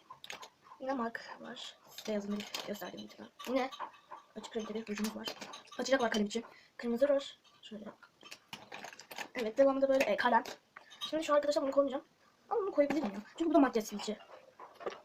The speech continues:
Neyse, şu var. Şöyle formatımızı koyuyoruz. İki çeşit paramız var. Ama onu sığmadığı için koyuyorum. Bir çeşit daha ruj dudamda. Bunu kaşımı yapmaya çalışmıştım. Benim kaşım doğal da güzel. Aynamız var. Aynamızı koyuyoruz. Hemen bakayım malzememiz. Şu olacak. Bir de şunun fırçası olacak. Şuna, e,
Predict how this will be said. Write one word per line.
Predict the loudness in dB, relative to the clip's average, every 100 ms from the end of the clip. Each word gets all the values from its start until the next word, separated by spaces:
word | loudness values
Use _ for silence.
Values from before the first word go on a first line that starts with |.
| -12
Neyse, | -10 -6 -6
şu | -4 -4
var. | -4 -4
Şöyle | -6
formatımızı | -6 -4 0 0 -2 -6
koyuyoruz. | 0 2 2 -2 -14 -12
İki | -4
çeşit | -4 -4
paramız | -6 -6 4
var. | 4 4 -2 -4 -12 -12 -12 -20 -16 -12 -10 -2
Ama | 0
onu | 8 12 12
sığmadığı | 12 -2
için | -8
koyuyorum. | -8 -10 -12 _ _ _ _
Bir | -6
çeşit | -4 0
daha | 0
ruj | 0 -4
dudamda. | -4 -2 -2 -4 -8 -10 -10 -20 _ _ -2
Bunu | 0
kaşımı | 0 -4
yapmaya | -6 -6
çalışmıştım. | -10 -12 -14 -10 -10 -6
Benim | -2
kaşım | 0 2
doğal | 0
da | -2
güzel. | -6 -14 -14 -10
Aynamız | -8 -6 -4
var. | -4
Aynamızı | -2 -2
koyuyoruz. | -2 -2 -4 -4 -18 _ -20 -20 -20 -14
Hemen | -6 -6
bakayım | -6 -10
malzememiz. | -12 -10 -12 -10 -6
Şu | 0 0
olacak. | 0 0 2 6 4 2 -8 -8
Bir |
de | -6
şunun | -6
fırçası | -6 2 6 6
olacak. | 6 0 -2 -14 -14 -18 -12
Şuna, | -6 -2
e, | 0 0